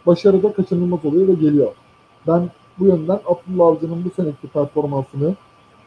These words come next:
konsantrasyonunu takdire şahinlik buluyorum.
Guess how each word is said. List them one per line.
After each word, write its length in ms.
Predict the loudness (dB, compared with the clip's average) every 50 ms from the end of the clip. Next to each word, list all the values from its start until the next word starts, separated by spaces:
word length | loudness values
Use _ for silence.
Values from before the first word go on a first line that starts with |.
| _ _
konsantrasyonunu 1000 | 2 2 2 2 0 -2 -2 0 0 0 0 -2 -4 -8 -6 -4 -4 -4 -4 -6 -8 -14 _ _ _ _ _ _ _
takdire 360 | -2 -2 -2 2 2 4 4 4
şahinlik 480 | 4 2 2 2 0 -2 -6 -8 -6
buluyorum. 260 | -4 -4 -4 -4 -4